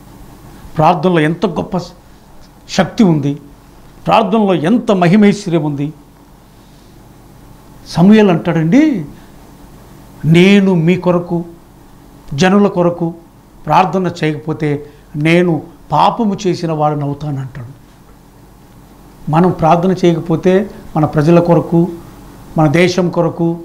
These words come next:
మన, మన కుటుంబం కొరకు, మన కుటుంబ బిడ్డల కొరకు మనం ప్రార్థన చేయకపోతే మనం ఏమవుతామంట? పాపము చేసిన వారి అవుతామంట. ఏమో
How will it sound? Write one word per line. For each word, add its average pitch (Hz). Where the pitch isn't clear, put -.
మన, 160
మన 160
కుటుంబం 185
కొరకు, 165
మన 160
కుటుంబ 170
బిడ్డల 170
కొరకు 160
మనం 156
ప్రార్థన 160
చేయకపోతే 160
మనం 151
ఏమవుతామంట? 190
పాపము 339
చేసిన 302
వారి 277
అవుతామంట. 220
ఏమో 269